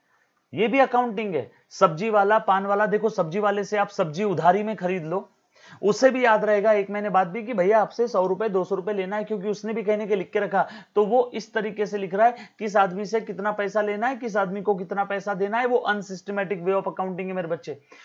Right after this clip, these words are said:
हम लोग यहाँ पे कैसे पढ़ने वाले? Systematic way of accounting, बरोबर है। So अकाउंटिंग में क्या है ये आपको एक थोड़ा सा इंट्रोडक्शन, छोटू सा आइडिया आया होगा। अब मैं आपको बता देता हूँ मेरे लेक्चर्स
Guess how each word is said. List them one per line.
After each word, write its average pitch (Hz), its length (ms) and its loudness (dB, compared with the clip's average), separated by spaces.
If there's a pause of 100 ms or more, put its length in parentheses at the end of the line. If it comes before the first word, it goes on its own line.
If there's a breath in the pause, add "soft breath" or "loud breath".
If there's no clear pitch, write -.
(140 loud breath)
हम 135 160 -2
लोग 156 200 -2
यहाँ 151 120 -2
पे 160 140 -6
कैसे 160 260 -4
पढ़ने 165 260 -6
वाले? 165 300 -2 (400 loud breath)
Systematic 156 760 -8
way 147 180 0
of 151 200 -2
accounting, 143 480 -10 (460)
बरोबर 127 300 -6
है। 147 80 -20 (400 soft breath)
So 135 160 -4 (120)
अकाउंटिंग 202 580 -4
में 214 120 -6
क्या 208 220 0
है 202 300 -4
ये 175 120 -2
आपको 190 300 0
एक 196 120 -2 (240)
थोड़ा 226 320 2
सा 156 340 -2 (420 soft breath)
इंट्रोडक्शन, 202 800 -2 (200)
छोटू 240 460 0
सा 202 320 -6
आइडिया 147 400 2
आया 131 160 2
होगा। 107 300 -4 (540 soft breath)
अब 185 120 2
मैं 190 160 -2
आपको 170 220 -2
बता 151 200 -2
देता 156 260 -2
हूँ 180 140 0 (280 soft breath)
मेरे 135 460 -2 (380 soft breath)
लेक्चर्स 165 680 -2